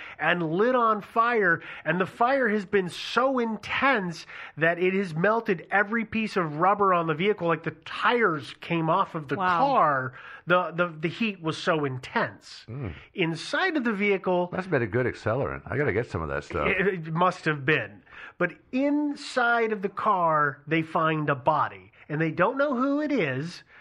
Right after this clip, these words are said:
Speaker 1: but eventually what they're able to do, using tooth fragments that they reconstruct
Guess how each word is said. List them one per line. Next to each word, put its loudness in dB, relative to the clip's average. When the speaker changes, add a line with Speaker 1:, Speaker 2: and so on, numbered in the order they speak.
Speaker 1:
but 2
eventually 2
what 0
they're 4
able 0
to 2
do, 0
using -2
tooth 0
fragments 0
that 0
they 2
reconstruct -2